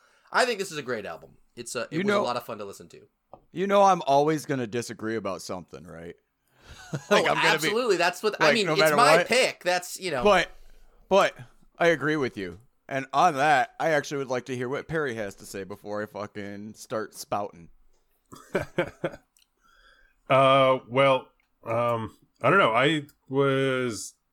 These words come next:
Speaker 3: I didn't know what to expect. I wasn't really too familiar with, uh, Juana Molina. Um, so obviously I was also looking into her while, whilst listening to the album. But, uh,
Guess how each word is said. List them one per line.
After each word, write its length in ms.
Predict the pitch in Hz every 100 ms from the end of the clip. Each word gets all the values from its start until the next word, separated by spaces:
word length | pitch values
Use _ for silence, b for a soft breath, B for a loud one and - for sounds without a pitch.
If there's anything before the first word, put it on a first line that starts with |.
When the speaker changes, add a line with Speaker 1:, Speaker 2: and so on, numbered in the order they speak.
| _ _ _ _ _ -
Speaker 3:
I 120 | 117
didn't 360 | 123 135 139 117
know 120 | 117
what 120 | 120
to 80 | -
expect. 360 | - 107 110
I 40 | 104
wasn't 320 | 101 101 92
really 220 | 101 98
too 160 | 87 101
familiar 500 | - 87 92 98 101 -
with, 240 | 104 - _ _ _ _ _ _ -
uh, 380 | 95 92 95 90
Juana 300 | 87 98 98
Molina. 420 | 95 95 98 104 _ _
Um, 420 | 95 90 87 82 82
so 320 | - 98 90
obviously 440 | 90 90 87 95
I 60 | 87
was 160 | 87 85
also 260 | 87 95
looking 300 | 87 90 90
into 140 | 87 87
her 220 | 87 85
while, 400 | 82 82 85 87 _ _ _ _
whilst 220 | 90 87
listening 360 | 98 - 92 87
to 140 | - 92
the 140 | 85
album. 460 | 90 92 90 85 82
But, 220 | 90 82 - - _ _ _ _ _ -
uh, 540 | 104 104 104 101 101